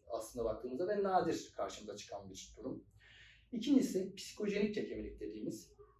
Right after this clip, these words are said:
yine çok büyük çoğunlukla yetişkinlerde gördüğümüz bir durum. E, kişinin yoğun kaygı, stres yaşadığı bir olay sonucunda ya,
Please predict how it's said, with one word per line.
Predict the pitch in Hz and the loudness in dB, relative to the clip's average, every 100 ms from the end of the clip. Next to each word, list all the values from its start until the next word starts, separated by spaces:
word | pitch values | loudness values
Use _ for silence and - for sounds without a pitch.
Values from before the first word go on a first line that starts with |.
| _ - - - - | _ -20 -20 -20 -4
yine | 175 170 | -2 -2
çok | - 202 208 | 0 0 0
büyük | 160 117 117 | -2 -4 -4
çoğunlukla | 117 107 104 107 | -4 -4 -6 -6
yetişkinlerde | 127 - - 127 117 113 | -4 -4 -6 -4 2 4
gördüğümüz | 143 107 95 98 98 - | 4 0 -2 -10 -16 -14
bir | |
durum. | - - - - - - - | -4 -4 -4 -14 -20 -10 -2
E, | 139 135 | -2 0
kişinin | 233 202 165 - - - 165 | -2 -2 0 -2 -4 -8 2
yoğun | 160 - - | 6 6 4
kaygı, | 180 170 185 | 4 4 4
stres | - - 185 185 - | -2 2 6 6 4
yaşadığı | 117 120 107 110 | 0 0 -2 -2
bir | 117 - | -4 0
olay | 107 135 | 4 4
sonucunda | - 110 107 110 131 | 2 -8 -12 -4 -2
ya, | 143 | 0